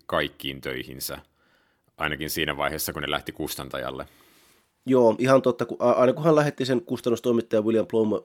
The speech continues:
Speaker 2: Plomerille niin kuin minkä tahansa kirjan, niin hän sanoi, että "tää on ihan hirveä, älkää vaan julkaisko tätä".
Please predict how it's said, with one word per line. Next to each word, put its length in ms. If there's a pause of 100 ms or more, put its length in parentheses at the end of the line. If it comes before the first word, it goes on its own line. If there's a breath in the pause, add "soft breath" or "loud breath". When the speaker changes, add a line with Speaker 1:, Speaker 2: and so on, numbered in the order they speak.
Speaker 2:
Plomerille 560
niin 120
kuin 140
minkä 240
tahansa 300
kirjan, 380
niin 100
hän 100
sanoi, 240
että 280 (120)
"tää 120
on 80
ihan 160
hirveä, 400
älkää 340
vaan 200 (120)
julkaisko 440 (100)
tätä". 300